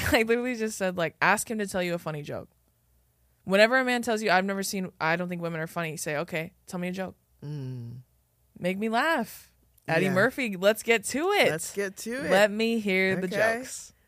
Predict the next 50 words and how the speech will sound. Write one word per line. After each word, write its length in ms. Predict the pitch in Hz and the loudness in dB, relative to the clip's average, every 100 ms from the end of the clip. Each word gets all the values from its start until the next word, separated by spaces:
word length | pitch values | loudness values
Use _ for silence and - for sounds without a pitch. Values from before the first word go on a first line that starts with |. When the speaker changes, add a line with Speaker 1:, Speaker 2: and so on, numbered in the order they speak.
| _ | _
Speaker 2:
And 480 | 113 139 143 143 135 | -10 -8 -6 -8 -6
where 260 | 151 175 180 | -4 -2 -2
is 220 | 156 135 | -4 -6
it? 160 | 127 - | -10 -8
Oh, 260 | 147 156 156 | -6 -4 -4
my 80 | 123 175 175 160 | -2 0 0 -4
Speaker 1:
Oh, 20 | |
Speaker 2:
goodness. 180 | 135 165 | -2 2
Speaker 1:
and 80 | 233 | 4
then 100 | 247 | 4
Speaker 2:
You'd 40 | |
Speaker 1:
you're 80 | 254 | 6
Speaker 2:
be 40 | |
Speaker 1:
like, 120 | 240 | 4
Speaker 2:
like, 140 | 151 208 | 2 0
Speaker 1:
"Tell 180 | 254 247 | 2 2
me 140 | 262 | 0
a 60 | 254 | -2
joke. 320 | 208 175 156 | 2 2 2
And 100 | 180 | -2
if 100 | 190 | 0
it 60 | 202 | 2
has 240 | 196 190 | 2 2
nothing 320 | 180 202 220 | 0 0 0
to 100 | 220 | -2
do 140 | 202 196 | 0 0
with 180 | 185 | 0
bigotry, 600 | 180 165 185 190 220 226 202 | -2 -2 -2 -4 -4 -2 0
I'll 160 | 170 | 0
eat 160 | - 156 | 0 -2
my 120 | 143 | 0
hat, 260 | 170 135 - | 0 0 -2
bitch." 440 | 127 123 - - - - | -4 -2 -6 -10 -16 -12
Speaker 2:
Yummy. 480 | 147 160 147 117 | -6 -4 -2 -2
Speaker 1:
Immediately. 1080 | 196 196 190 185 175 165 147 147 139 143 165 _ _ _ - | 0 2 2 0 0 0 0 0 0 0 -4 _ _ _ -6
Speaker 2:
Ate 200 | 151 - | -6 -2
down. 460 | 151 139 131 123 123 | -2 -2 -4 -8 0
Speaker 1:
It's, 220 | 208 196 | 0 4
it's 180 | 208 196 | 2 4
gonna 180 | 214 208 | 2 4
be 120 | 208 | 4
a 40 | |
Speaker 2:
They 40 | 196 | 2
do 60 | |
Speaker 1:
fat 240 | 190 170 - | 4 4 4
Speaker 2:
that. 60 | 214 | 0
Speaker 1:
joke 220 | 214 208 _ _ - | 0 -2 _ _ -2
off 300 | 160 165 - | 0 0 -4
top. 420 | - 151 87 - | -4 -2 -2 -6
Like, 380 | 170 156 165 | -6 -6 -8